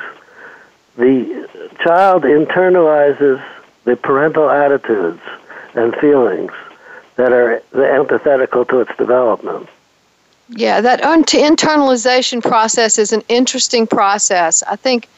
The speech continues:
Speaker 2: you know, looking at what that means is gonna be really important. Can you explain what you mean by internalizing?
Speaker 1: The, the child takes on the point of view of the environment or the parental, of the parental environment.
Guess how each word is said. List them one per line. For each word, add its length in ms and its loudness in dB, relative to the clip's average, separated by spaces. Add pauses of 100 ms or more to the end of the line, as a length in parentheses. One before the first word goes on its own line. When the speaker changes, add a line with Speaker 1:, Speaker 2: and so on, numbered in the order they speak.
(520)
Speaker 2:
you 80 -2
know, 180 0
looking 480 0
at 160 0
what 320 0
that 220 0
means 420 2
is 160 -4
gonna 220 -2
be 180 -2
really 280 2
important. 800 -2
Can 200 2
you 100 4
explain 440 0
what 140 0
you 120 0
mean 260 2
by 200 0
internalizing? 1080 -4 (1200)
Speaker 1:
The, 120 0 (220)
the 140 2 (120)
child 360 4
takes 340 0
on 180 0
the 80 -2
point 340 0
of 120 2
view 520 2 (1200)
of 220 0
the 500 2
environment 640 0
or 100 2
the 80 -2
parental, 600 0
of 240 -2
the 60 -2
parental 460 0
environment. 640 -2